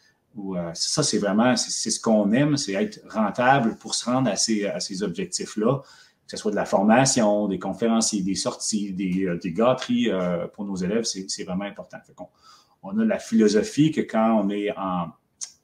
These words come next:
on, on a, on fait les stages à l'interne, finalement, le travail de l'élève profite à qui ? Ben, à l'O B N L, donc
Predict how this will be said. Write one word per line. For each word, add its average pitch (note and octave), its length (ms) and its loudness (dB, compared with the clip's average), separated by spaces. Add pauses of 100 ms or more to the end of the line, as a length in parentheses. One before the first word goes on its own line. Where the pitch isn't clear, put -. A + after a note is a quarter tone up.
on, G2 160 -6 (160)
on F#2+ 200 -6
a, F#2 380 -4
on - 60 -20
fait - 140 -10
les G2+ 60 -2
stages B2 280 6
à G#2+ 60 6
l'interne, A#2 600 4 (260)
finalement, A#2 280 4
le G#2+ 80 2
travail A2+ 400 4
de G#2+ 80 2
l'élève G#2+ 480 2
profite A2+ 400 -6
à F#2 80 -6
qui ? D3 340 -4 (420)
Ben, - 100 -4
à F#2+ 80 -2
l'O G2+ 160 0
B G#2+ 80 4
N G#2 200 4
L, C3 380 6
donc A#2 480 2